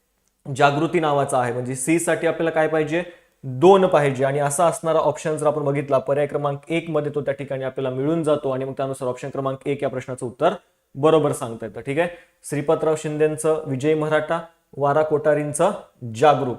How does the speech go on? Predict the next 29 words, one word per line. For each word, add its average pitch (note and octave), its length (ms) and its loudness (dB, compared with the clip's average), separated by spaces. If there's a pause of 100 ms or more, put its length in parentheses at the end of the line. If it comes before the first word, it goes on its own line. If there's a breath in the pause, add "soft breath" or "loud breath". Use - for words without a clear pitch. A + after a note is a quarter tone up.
(100)
तर C3+ 60 -6
अशा C3 180 -6
पद्धतीने D3+ 360 -4
पर्याय D3 240 -2
क्रमांक D3 280 -4 (100)
एक D#3 200 -4
मध्ये D3+ 180 0
या D3+ 60 2
प्रश्नाचं C#3+ 380 -8
उत्तर B2+ 240 -6
तुम्हाला C#3 300 -2
मिळून D3 320 0
जातं. A2+ 280 -6 (460 soft breath)
राजश्री D#3 380 2
शाहू F3+ 300 4
महाराजांबद्दल F3 640 2 (220)
हा D#3+ 80 0
प्रश्न D#3+ 320 -2
होता, D#3 320 2 (360)
प्रश्न C#3 260 -2
सुद्धा D#3 260 0
त्या D#3 120 0
ठिकाणी D#3 320 -2
सोपा D3+ 340 -2
होता, D3+ 200 -2
लक्षात D3 280 -4
घ्या, D3 180 -4 (420 soft breath)
कारण D3+ 180 2
की F3 440 -4